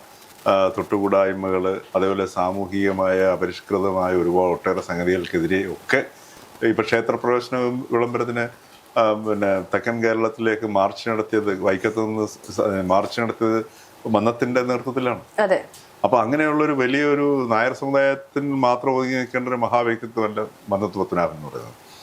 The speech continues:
Speaker 1: അദ്ദേഹം കേരളത്തിന്റെ സാമൂഹ്യ പരിഷ്കർത്താക്കളിൽ ഒരു പ്രധാനപ്പെട്ട സ്ഥാനം വഹിക്കുന്ന വ്യക്തിയാണ്.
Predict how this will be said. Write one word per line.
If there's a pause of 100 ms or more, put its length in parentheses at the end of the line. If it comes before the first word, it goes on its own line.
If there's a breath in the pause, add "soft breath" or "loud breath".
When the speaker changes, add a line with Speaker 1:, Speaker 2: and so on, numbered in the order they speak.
(200 loud breath)
Speaker 1:
അദ്ദേഹം
കേരളത്തിന്റെ
സാമൂഹ്യ
പരിഷ്കർത്താക്കളിൽ
ഒരു
പ്രധാനപ്പെട്ട
സ്ഥാനം
വഹിക്കുന്ന
വ്യക്തിയാണ്.